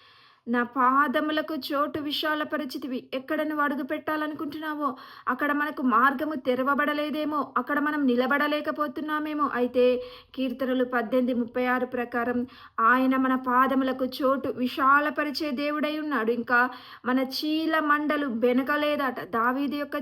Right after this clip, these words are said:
చీల మండలు బెనకలేదట. అదేవిధంగా మన చీల మండలు కూడా బెనకకుండా చేసే దేవుడై ఉన్నాడు. ఇంకా కీర్తనలు పద్దెనిమిది ముప్పై మూడు చూస్తే, "ఆయన నా కాళ్ళు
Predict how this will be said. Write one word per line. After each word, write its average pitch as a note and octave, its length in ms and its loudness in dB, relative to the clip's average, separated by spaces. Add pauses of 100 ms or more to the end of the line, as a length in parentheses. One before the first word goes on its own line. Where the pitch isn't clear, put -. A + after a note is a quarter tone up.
(120)
చీల D4 180 -4
మండలు C#4+ 460 -2
బెనకలేదట. C4 920 -2 (340)
అదేవిధంగా C4+ 720 0
మన B3 240 2
చీల D#4+ 420 -2
మండలు D#4 400 -4
కూడా B3+ 320 -2
బెనకకుండా B3 760 0 (420)
చేసే B3+ 280 2
దేవుడై B3+ 420 4
ఉన్నాడు. B3 340 2 (140)
ఇంకా A#3+ 280 -2
కీర్తనలు B3 600 -2 (520)
పద్దెనిమిది B3 460 2
ముప్పై B3+ 240 0
మూడు B3 240 2 (100)
చూస్తే, B3 480 0 (320)
"ఆయన B3 600 2 (160)
నా A#3+ 180 -2
కాళ్ళు C4 720 0